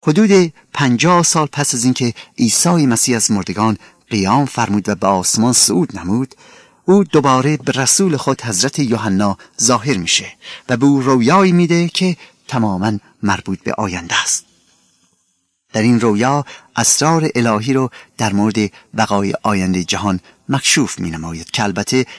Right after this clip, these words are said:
این رویا تماماً به صورت رمزی و استعاره‌ای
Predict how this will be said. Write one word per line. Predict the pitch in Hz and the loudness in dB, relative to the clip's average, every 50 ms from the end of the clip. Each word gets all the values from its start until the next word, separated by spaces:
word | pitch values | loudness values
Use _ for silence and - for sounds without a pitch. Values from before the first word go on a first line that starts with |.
| - _ | -20 _
این | - 156 156 139 | 2 2 2 2
رویا | 131 123 123 117 127 135 135 139 - | 2 0 0 0 2 0 0 -2 -4
تماماً | - - 123 104 95 90 87 120 156 156 - - - - _ _ | -6 -4 -2 0 0 0 2 2 2 2 0 -4 -16 -20 _ _
به | - 113 | -2 -2
صورت | - - - 98 101 110 - - 160 156 - - - _ _ | -2 0 0 -2 -2 -2 -2 -2 -2 -2 -4 -10 -20 _ _
رمزی | - 98 107 98 90 90 78 95 147 175 175 | -6 -2 -2 0 0 0 0 0 0 0 0
و | 147 170 165 170 156 - - - _ _ - | 2 2 2 2 0 -2 -12 -20 _ _ -4
استعاره‌ای | 120 - - - 139 - - 127 127 127 123 123 135 - 208 196 120 | -2 -2 0 0 0 2 2 2 2 2 2 0 0 2 2 0 0